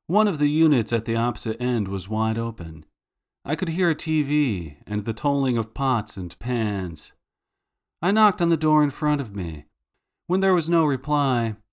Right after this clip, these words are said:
I forced the key into the lock. The brass knob was icy to the touch.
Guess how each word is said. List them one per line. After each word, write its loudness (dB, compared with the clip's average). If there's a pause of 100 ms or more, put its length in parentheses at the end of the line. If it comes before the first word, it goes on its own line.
I -2
forced 0
the -2
key -2
into -2
the -2
lock. -2 (580)
The -4
brass 2
knob 0
was -2
icy 0
to -8
the -6
touch. -6